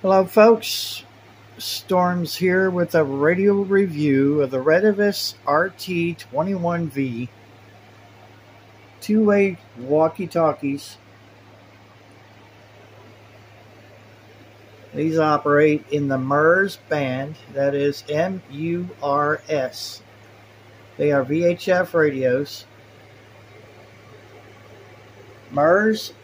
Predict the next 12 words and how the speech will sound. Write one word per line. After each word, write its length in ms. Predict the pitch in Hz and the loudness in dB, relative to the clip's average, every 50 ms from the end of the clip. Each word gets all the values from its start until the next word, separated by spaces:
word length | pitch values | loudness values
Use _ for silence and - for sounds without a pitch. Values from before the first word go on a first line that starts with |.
| - - - | -20 -20 -20
stands 580 | - - - - - 160 156 156 156 160 156 - | -16 -16 -8 -4 -2 -2 -2 -2 -4 -6 -8 -12
for 380 | - - 156 151 147 147 139 123 | -6 -2 0 2 2 2 2 0
Multi-Use 1080 | 127 143 156 180 170 - - 185 180 175 170 165 151 151 156 151 151 151 - - - - - - | 0 0 0 0 0 -4 -8 -8 -8 -6 -6 -2 0 0 0 0 0 -2 -6 -10 -16 -20 -20 -14
Radio 540 | - 131 139 147 147 139 143 143 139 143 143 | -8 -2 -2 -2 0 0 0 -2 0 0 -2
Service. 760 | - - - - 156 147 143 131 117 113 104 - - - - - - - - - - - - - - - - - - - - | -4 -8 -4 -2 0 0 0 0 -2 -4 -8 -10 -12 -16 -16 -18 -20 -20 -20 -20 -20 -20 -20 -20 -20 -20 -20 -20 -20 -18 -16
It 40 | |
was 120 | 131 135 - | -16 -14 -14
created 560 | - - 165 160 156 156 156 151 160 143 - | -10 -4 0 0 2 0 0 0 -2 -2 -2
back 320 | 147 139 143 143 - - | 0 0 0 -2 -4 -6
in 340 | 147 147 135 127 131 123 107 - - - - - - - - - - - - - - - - - | -6 -6 -4 -6 -8 -10 -12 -16 -20 -20 -20 -20 -20 -20 -20 -20 -20 -20 -20 -20 -20 -20 -20 -6
two 200 | - 185 185 165 | -4 -4 -4 -4
thousand 720 | - - 170 165 175 175 170 165 143 - 127 123 123 131 | -2 0 2 4 4 4 2 2 0 -2 -4 -4 -4 -6